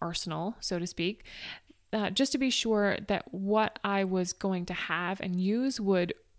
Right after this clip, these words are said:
truly withstand two hundred miles, because, you know, you might have something in your, in your closet that you wear sporadically on a run, but, you know, if you're gonna w-, plan to wear it for days on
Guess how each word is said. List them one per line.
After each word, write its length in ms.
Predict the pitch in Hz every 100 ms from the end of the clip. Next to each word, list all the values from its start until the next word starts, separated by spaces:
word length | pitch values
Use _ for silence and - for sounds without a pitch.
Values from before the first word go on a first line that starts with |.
| _ 240 - -
truly 320 | - 349 359 220
withstand 920 | 196 - - - 202 180 160 170 -
two 200 | - 208
hundred 280 | 180 160 156
miles, 520 | 147 - - - - -
because, 580 | 196 202 180 175 - - -
you 100 | 269
know, 120 | 190
you 140 | 208 254
might 140 | 285
have 140 | 277 247
something 340 | 220 220 208
in 160 | - 196
your, 260 | 180 180 - - - -
in 120 | - 202
your 100 | 196
closet 480 | - 185 180 180
that 140 | - -
you 100 | 208
wear 300 | 196 180 180
sporadically 640 | - 180 180 165 180 180
on 120 | 170
a 60 | 165
run, 400 | 196 262 214 202 - - - -
but, 220 | 196 -
you 60 | 214
know, 80 | 196
if 140 | 214
you're 80 | 254
gonna 140 | 240 202
w-, 240 | 180 185 -
plan 280 | 214 196
to 120 | 196 185
wear 300 | 175 190 214
it 140 | -
for 160 | - 175
days 480 | 170 185 175 175
on 180 | 175 165